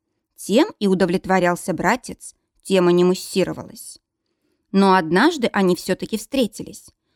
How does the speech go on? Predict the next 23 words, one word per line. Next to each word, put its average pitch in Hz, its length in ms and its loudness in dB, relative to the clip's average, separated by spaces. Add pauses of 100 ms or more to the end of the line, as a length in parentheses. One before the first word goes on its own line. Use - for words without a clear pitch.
года 359 280 0
через 339 320 -2
два 196 260 0
после 180 320 -8
того 180 240 -2
танго, 156 520 -4 (420)
даже 339 240 2
два 311 200 0
с - 60 -10
половиной, 247 500 0
пожалуй. 165 520 -8 (760)
Школа 403 400 2
бальных 175 400 2
танцев, 247 500 -2 (320)
в - 80 -20
которой 381 400 0
училась, 214 640 -4 (200)
танцевала 202 600 0
и 208 140 -2
уже 190 220 0
немного 190 400 2
преподавала 180 640 -2
Лиза, 185 460 -4